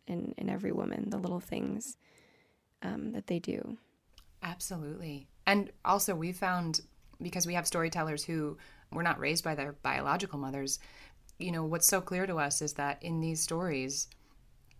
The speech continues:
Speaker 2: the job of motherhood starts after birth, that the, your mother makes you,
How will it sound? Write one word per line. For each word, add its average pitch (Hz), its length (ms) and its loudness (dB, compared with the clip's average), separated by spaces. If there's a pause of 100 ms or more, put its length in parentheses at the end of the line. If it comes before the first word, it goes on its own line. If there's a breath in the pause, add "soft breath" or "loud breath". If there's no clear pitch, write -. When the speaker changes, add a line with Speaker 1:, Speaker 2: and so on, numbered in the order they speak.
(160)
Speaker 2:
the 165 100 -4
job 175 300 6
of 156 120 0
motherhood 165 520 0
starts - 800 4 (460)
after 156 440 8
birth, - 460 -2 (240)
that - 200 -2 (500)
the, 175 300 -2
your 185 120 0
mother 185 220 4
makes 160 360 0
you, 135 260 -2